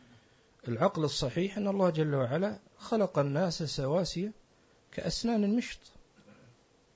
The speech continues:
فلا يحق لأحد أن يعلو على نظرائه من بني جنسه، وأن هذه، هذه الإرادة في العلو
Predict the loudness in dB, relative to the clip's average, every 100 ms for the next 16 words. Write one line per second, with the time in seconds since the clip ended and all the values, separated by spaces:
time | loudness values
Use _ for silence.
0 | _ _ _ 2 6 6 6 4 0 2
1 | 2 2 0 0 2 2 4 2 0 -8
2 | -2 2 6 6 6 4 4 4 4 4
3 | 2 0 0 2 4 6 6 4 4 4
4 | 4 4 4 4 4 2 4 4 4 2
5 | -4 -6 -10 _ -20 -20 _ _ _ _
6 | _ _ _ _ -8 0 2 2 4 6
7 | 8 8 6 8 8 8 8 4 4 2
8 | 4 6 4 2 -2 -12 -20 _ _ -20
9 | -4 2 2 6 8 8 6